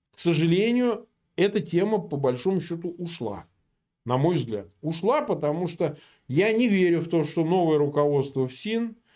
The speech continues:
будет каким-то другим. Пройдет время, схлынет эта волна, схлынет компанейщина якобы по борьбе с пытками,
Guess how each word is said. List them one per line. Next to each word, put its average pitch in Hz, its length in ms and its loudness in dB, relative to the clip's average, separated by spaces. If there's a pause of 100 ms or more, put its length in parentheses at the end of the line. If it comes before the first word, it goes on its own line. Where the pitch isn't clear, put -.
(140)
будет 165 360 2
каким-то 139 420 0
другим. 143 360 2
Пройдет 156 340 2
время, 214 360 2
схлынет 160 500 0
эта 143 160 0
волна, 185 540 0 (300)
схлынет 196 380 2
компанейщина 151 760 2
якобы 131 580 2
по 135 380 0
борьбе 139 440 2
с - 120 -12
пытками, 185 640 -4